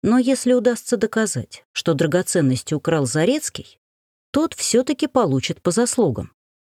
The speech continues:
Стрельцов слушал меня внимательно, не перебивая, вот только хмурился всё сильнее.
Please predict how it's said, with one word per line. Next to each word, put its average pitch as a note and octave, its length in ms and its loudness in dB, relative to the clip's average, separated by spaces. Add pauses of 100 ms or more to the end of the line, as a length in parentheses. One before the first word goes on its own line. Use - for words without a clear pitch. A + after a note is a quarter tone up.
(540)
Стрельцов G#3 560 0
слушал C4+ 320 2
меня A#3+ 280 4
внимательно, G3 760 0 (260)
не E3+ 160 4
перебивая, E3 760 0 (760)
вот F3 260 0
только A3 320 0
хмурился A#3 580 2
всё G3+ 200 0
сильнее. G3+ 540 0